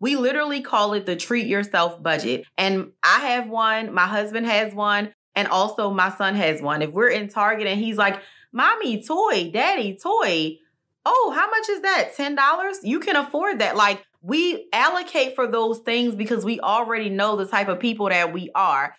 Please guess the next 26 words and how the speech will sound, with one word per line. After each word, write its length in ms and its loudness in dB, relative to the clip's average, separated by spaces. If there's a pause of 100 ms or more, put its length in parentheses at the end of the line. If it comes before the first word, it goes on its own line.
(120)
Now, 160 0
my 120 2
husband 460 -2
is, 120 -2
like, 180 2
a 60 -2
little 260 0
bit 220 -2
better 280 0
at 280 -2
saying 320 0
no. 420 -2 (240)
Mommy 640 2
is 160 -2
gonna 200 -2
pull 200 -2
out 160 0
the 60 -6
card. 500 -4
Mommy 560 -2
is 160 -2
gonna, 320 -2
"You 160 -2
want 240 0
this, 240 -4
son? 400 0